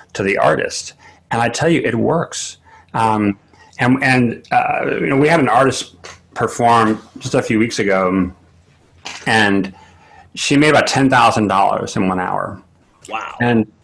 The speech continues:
Speaker 1: to our knowledge, she's never been paid to play before.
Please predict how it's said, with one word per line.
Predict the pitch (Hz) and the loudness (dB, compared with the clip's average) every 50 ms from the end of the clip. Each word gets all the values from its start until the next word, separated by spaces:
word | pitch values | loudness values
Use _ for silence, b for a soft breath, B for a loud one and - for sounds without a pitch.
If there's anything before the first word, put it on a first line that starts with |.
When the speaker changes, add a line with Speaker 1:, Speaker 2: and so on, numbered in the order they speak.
| _ _ - | _ _ -2
Speaker 1:
to | - 139 147 | 2 4 6
our | 156 165 | 6 6
knowledge, | 160 165 175 170 160 147 135 - | 6 6 8 8 6 6 4 2
she's | - - - 151 143 123 | 0 -2 0 0 0 2
never | 131 131 131 139 151 | 2 2 4 2 2
been | 143 131 117 110 92 | 2 2 0 0 0
paid | 113 110 113 113 104 104 | 0 0 0 0 0 -2
to | 98 | -6
play | 95 - - 101 104 101 | -6 -2 -2 0 0 0
before. | 90 92 90 - - - - 73 - - - | -2 -4 -6 -6 -6 -4 -4 -4 -6 -8 -14